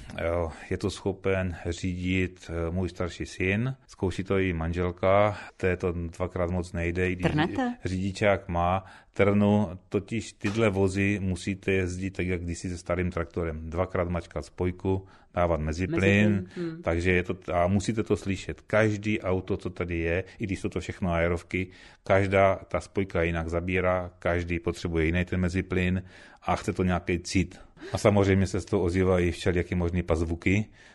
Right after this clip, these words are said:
Speaker 1: takže musíte rozhodnout a cít-, slyšet to, jestli se jedná o normální standardní zvuk, nepříjemný, anebo jestli opravdu se něco děje s tím vozidlem. No, já většinou to dělám tak, že já jako spolujezdec nejsem.
Speaker 2: Co uši neslyší?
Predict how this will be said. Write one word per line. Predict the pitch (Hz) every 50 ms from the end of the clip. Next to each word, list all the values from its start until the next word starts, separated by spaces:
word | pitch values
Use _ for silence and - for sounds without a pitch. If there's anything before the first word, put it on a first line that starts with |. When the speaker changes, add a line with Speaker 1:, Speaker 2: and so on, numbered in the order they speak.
| - -
Speaker 1:
takže | 82 82 85 90
musíte | 87 90 85 - 92 87 - 90 87 87
rozhodnout | 90 87 82 87 90 90 85 87 87 87 87 90 90 - -
a | 85 80 80 - 80 - - _
cít-, | - - 90 - - - 95
slyšet | - - 92 85 - 101 90 -
to, | - 92
jestli | 92 87 - - 95
se | - - 95
jedná | 87 85 87 87 90 90
o | 90 87
normální | 87 80 85 87 87 92 92 95 90 90 90 90
standardní | - - 85 85 85 82 90 87 90 - 98 92 90
zvuk, | 87 87 90 85 90 98 104 101 - - - - - -
nepříjemný, | - 90 - - - 101 98 95 98 95 95 98 98 104
anebo | - 92 90 87 87 82 87 90
jestli | 90 85 - 104 -
opravdu | 87 78 - - 87 85 87 87
se | 82 - 82
něco | 80 78 - - 90 80
děje | 78 76 73 78 78 71 -
s | -
tím | - 80 76
vozidlem. | 78 76 78 73 73 76 76 78 76 - _ _ - -
No, | - 104 101 101 101 101
já | 101 104 107
většinou | 107 113 113 113 - 120 117 110
to | - 117
dělám | 107 104 110 113 110 104 101
tak, | - 98 101 98
že | 95 101
já | 104 104 101 101 101 104
jako | 104 98 - -
spolujezdec | 101 - - 104 101 101 98 104 95
nejsem. | 95 98 95 92 - - - 80 76 76 73 - - -
Speaker 2:
Co | - - 180
uši | 175 180 - - 180
neslyší? | 143 - - - 165 160 - - 165 160 165 160